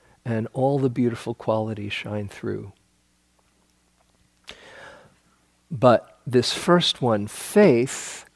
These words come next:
or some trust in the process, leads to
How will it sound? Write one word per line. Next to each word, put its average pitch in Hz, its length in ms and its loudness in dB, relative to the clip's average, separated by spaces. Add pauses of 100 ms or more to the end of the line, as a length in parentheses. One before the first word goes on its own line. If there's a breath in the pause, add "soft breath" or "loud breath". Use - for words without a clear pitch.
(180)
or 131 340 8
some 185 460 8
trust - 840 6
in 131 220 4
the 123 80 0
process, 123 1040 2 (1500 soft breath)
leads 185 720 6
to 127 500 4